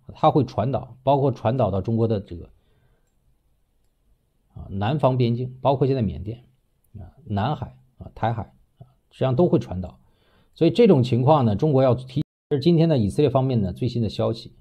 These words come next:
啊。目前呢，以色列呢和哈马斯之间这个谈判呢，看来呢不会有任何结果啊，也就是以犹太的这个复国主义啊，这些，呃，犹太的极端的这些民族主义者，他们的想法就是要吞并整个巴勒斯坦啊，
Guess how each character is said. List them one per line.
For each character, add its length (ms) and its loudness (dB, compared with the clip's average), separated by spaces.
啊。 220 -16
目 180 6
前 240 4
呢， 160 6
以 160 2
色 140 -2
列 180 8
呢 260 2
和 480 -2
哈 180 4
马 160 4
斯 180 -2
之 140 -4
间 160 2
这 80 0
个 80 2
谈 240 -6
判 160 0
呢， 100 0
看 260 0
来 140 -2
呢 140 -2
不 100 -10
会 120 -2
有 100 -2
任 120 -4
何 100 0
结 240 -8
果 180 -12
啊， 80 -6
也 160 -2
就 80 0
是 420 4
以 180 -4
犹 220 2
太 240 2
的 60 2
这 40 2
个 80 4
复 180 0
国 140 4
主 160 -4
义 80 -10
啊， 180 -12
这 140 -2
些， 320 0
呃， 180 -8
犹 180 -2
太 220 0
的 100 4
极 200 -2
端 200 4
的 80 4
这 140 0
些 120 2
民 140 -2
族 120 -2
主 100 -2
义 60 0
者， 180 -8
他 240 0
们 100 4
的 60 2
想 240 -4
法 160 -6
就 160 -6
是 80 -2
要 140 0
吞 260 0
并 180 4
整 180 -8
个 100 -10
巴 120 -6
勒 60 -4
斯 80 -14
坦 460 -20
啊， 100 -18